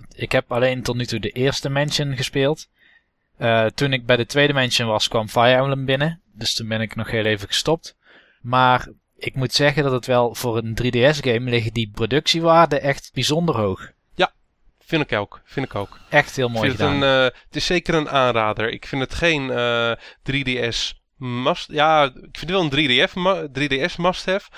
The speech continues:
Speaker 2: maar ik vind het geen allround must-have. Dat gevoel heb ik bij de nieuwe Fire Emblem wel.
Speaker 1: Ja.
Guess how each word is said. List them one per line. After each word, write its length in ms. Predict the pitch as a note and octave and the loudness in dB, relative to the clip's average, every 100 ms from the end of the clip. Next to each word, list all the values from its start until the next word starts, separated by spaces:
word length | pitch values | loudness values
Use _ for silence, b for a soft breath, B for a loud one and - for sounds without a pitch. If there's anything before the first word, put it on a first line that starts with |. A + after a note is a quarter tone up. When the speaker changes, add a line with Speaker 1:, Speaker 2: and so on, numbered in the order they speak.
| B - | B -6
Speaker 2:
maar 120 | - | -6
ik 140 | - - | -6 -8
vind 140 | D3+ | -6
het 100 | - | -2
geen 220 | E3+ D#3 - | -2 -2 -4
allround 520 | D#3 D3+ C3+ D3 C3 | -2 2 4 2 0
must-have. 600 | B2 A#2 - A#2+ D3 - B B | -4 -4 -4 -4 -4 -6 B B
Dat 160 | C3+ - | -10 -8
gevoel 260 | C#3 D#3 | -4 0
heb 100 | C#3 | 0
ik 120 | C#3 C3+ | 0 0
bij 160 | C3 | 0
de 60 | C3 | 2
nieuwe 200 | C#3 C3 | -2 -2
Fire 240 | - D3+ | 0 0
Emblem 320 | C#3 B2+ A#2+ | 0 -2 -4
wel. 220 | G2+ F#2 - | -4 -6 -2
Speaker 1:
Ja. 220 | C3+ A#2 | 0 0